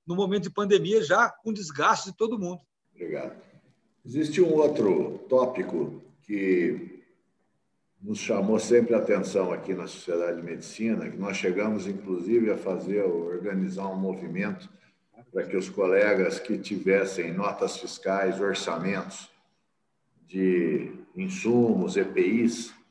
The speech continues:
Speaker 2: que tiveram um aumento absurdo de preço, eh, na, no começo da pandemia e se mantém ainda preços abusivos em muitas... e para que a gente pudesse tomar uma medida até jurídica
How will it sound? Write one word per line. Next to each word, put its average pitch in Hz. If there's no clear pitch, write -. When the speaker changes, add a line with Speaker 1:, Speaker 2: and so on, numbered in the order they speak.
Speaker 2:
que -
tiveram 113
um 113
aumento 113
absurdo 117
de 82
preço, 95
eh, 76
na, 80
no -
começo 98
da 101
pandemia 92
e 117
se 117
mantém 107
ainda 98
preços 95
abusivos 95
em 98
muitas... 107
e 92
para 110
que 120
a 127
gente 123
pudesse 123
tomar 101
uma 98
medida 87
até 117
jurídica 110